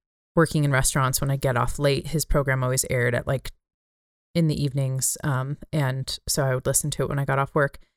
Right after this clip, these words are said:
Anyway, so I'm a big super fan of John Bachelor, literally listen to it, like,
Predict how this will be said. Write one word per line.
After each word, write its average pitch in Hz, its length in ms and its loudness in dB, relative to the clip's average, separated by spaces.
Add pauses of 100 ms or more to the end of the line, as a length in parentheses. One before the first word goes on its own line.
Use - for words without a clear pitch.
(360)
Anyway, 190 380 6
so 196 140 2
I'm 196 80 6
a 190 40 6
big 175 360 6
super 175 320 0
fan 160 280 4
of 147 60 0
John 139 200 4
Bachelor, 135 420 2
literally 147 340 4
listen 139 300 0
to - 100 -4
it, - 160 -2
like, - 220 -2